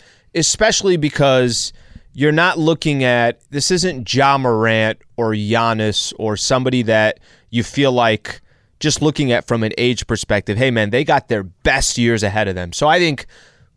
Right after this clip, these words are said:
whatever that picture looks like, I, I, no stone should be unturned. Let's put it that way. As far as, I know this is the second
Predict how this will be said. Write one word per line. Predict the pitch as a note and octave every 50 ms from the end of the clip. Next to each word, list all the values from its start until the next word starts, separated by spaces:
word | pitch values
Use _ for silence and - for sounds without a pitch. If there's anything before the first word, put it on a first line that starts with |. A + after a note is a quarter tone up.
| _
whatever | - A#2+ C3+ E3+ F#3 G#3+ A#3+ A3+ A3 F#3
that | E3+ E3+ E3 - -
picture | - E3 D3 - D3+ C3
looks | C3 C#3 - - C#3+
like, | C3+ B2+ A#2 - - -
I, | B2+ C3 - -
I, | G#2 A2 - _ -
no | - D3 C#3 C#3+ E3 F3+ F#3+
stone | - - - - - D3 C#3 C#3 C3 B2+
should | A#2 - - A#2 G#2+
be | G#2 A2+ A2 A2+ -
unturned. | A2+ A2+ G#2+ G#2 - - G2+ F2+ E2+ E2+
Let's | F#2 A#2+ - -
put | - B2 A2
it | F#2+
that | F#2+ F#2 F2 E2
way. | - - - A2 - _ _ _ _ _ _ - - - _ -
As | C3+ C3+ -
far | - - D#3 E3 F3+ F#3 F#3
as, | E3+ D3+ C#3+ C3+ B2 A2+ - - - - - - - - - _ _ -
I | C#3+ D#3
know | E3 G3 A3+
this | G#3+ F#3+ - -
is | C#3+ A#2+
the | B2 A#2+
second | - - - C#3+ - - C3+